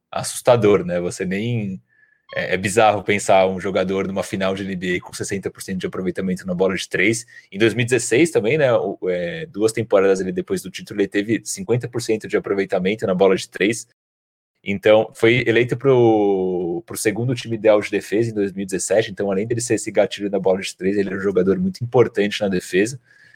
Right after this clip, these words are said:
É, então, realmente um cara que, apesar de, da, das médias baixas, é, se você pensar no, como um todo, né, geralmente no que você vê de camisas aposentadas, mas é um cara que pra gente é muito histórico,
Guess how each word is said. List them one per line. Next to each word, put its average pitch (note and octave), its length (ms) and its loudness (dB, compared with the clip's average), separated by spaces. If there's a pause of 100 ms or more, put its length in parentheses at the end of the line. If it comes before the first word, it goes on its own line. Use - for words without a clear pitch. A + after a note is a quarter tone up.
(180)
É, F2 180 0
então, G#2 500 0
realmente A2 380 -2
um A2+ 60 -4
cara G2+ 240 4
que, F#2 400 0
apesar F#2+ 400 0
de, F#2 400 -4 (420)
da, E2+ 240 2
das F2 240 -2
médias F#2 360 0
baixas, F2 760 0
é, E2+ 300 -6
se - 160 -12
você E3 180 -10
pensar - 420 -4
no, D#2+ 300 -10
como E2 240 -10
um E2 60 -10
todo, G2 320 0
né, F2+ 120 0
geralmente E2+ 460 -6
no E2+ 80 -8
que - 180 -8
você E2 300 -4
vê E2 160 0
de D#2 100 -6
camisas E2 360 -4
aposentadas, E2+ 800 -4 (260)
mas D#2+ 160 -6
é F2 60 -2
um E2+ 40 -4
cara F2 260 0
que - 100 -14
pra F#2 160 2
gente F2+ 260 -4
é F#2 40 0
muito F#2 180 -2
histórico, - 580 2